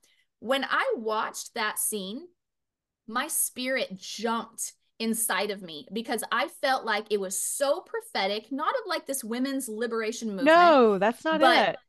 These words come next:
Speaker 1: it's not
Speaker 2: Mm-mm.
Speaker 1: it. Because lo-, if you look back throughout history, and I heard Chris Valentin say this, that throughout all of history, the most oppressed people group of all time has been women. In every culture, it has been women.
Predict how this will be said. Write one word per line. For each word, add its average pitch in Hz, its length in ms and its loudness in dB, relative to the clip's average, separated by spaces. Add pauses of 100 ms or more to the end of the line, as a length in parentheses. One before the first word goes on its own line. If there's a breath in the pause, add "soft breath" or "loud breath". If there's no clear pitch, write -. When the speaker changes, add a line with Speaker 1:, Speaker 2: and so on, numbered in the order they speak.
Speaker 1:
it's 269 200 4
not 269 240 2
Speaker 2:
Mm-mm. 254 100 2
Speaker 1:
it. 202 60 -8
Because 277 420 0
lo-, 277 200 2
if 247 140 -4
you 262 140 -4
look 302 220 -4
back 392 240 -4
throughout 262 260 0
history, 208 560 -4
and 202 120 -4
I 214 80 0
heard 254 240 -2
Chris 277 200 -4
Valentin 220 440 -4
say 208 220 -4
this, 180 220 -4
that - 220 -6
throughout 170 380 -4
all 262 300 0
of 415 80 -10
history, 196 640 -8 (300)
the 226 100 0
most 240 540 0
oppressed - 680 -4
people 269 340 -6
group 170 340 -12
of 185 220 -6
all 214 220 -2
time 208 340 -6
has 196 200 -8
been 180 220 -10
women. 135 380 -14 (200)
In 190 200 -8
every 214 280 -4
culture, 190 600 -8
it 185 80 -10
has 180 200 -8
been 185 220 -8
women. 269 380 -10